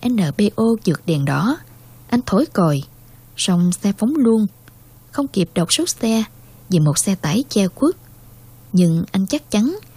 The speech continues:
người ngồi cạnh tài xế qua đèn đường có bộ mặt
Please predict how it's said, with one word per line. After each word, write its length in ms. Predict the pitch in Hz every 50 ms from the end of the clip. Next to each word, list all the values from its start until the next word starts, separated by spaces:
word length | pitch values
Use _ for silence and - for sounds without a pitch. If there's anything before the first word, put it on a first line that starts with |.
| - - - - -
người 260 | 190 190 185 180 175
ngồi 200 | 175 175 190 175
cạnh 240 | 170 - 180 208 240
tài 260 | - - 185 156 143
xế 300 | 143 - - 196 226 262 349 403 - - - - -
qua 140 | - 262 262
đèn 300 | 240 208 185 151 147 147
đường 280 | 170 160 151 143 139 139 - - - - - - - - - - - -
có 140 | - 294 339 -
bộ 120 | 214 165
mặt 220 | 170 196 180 170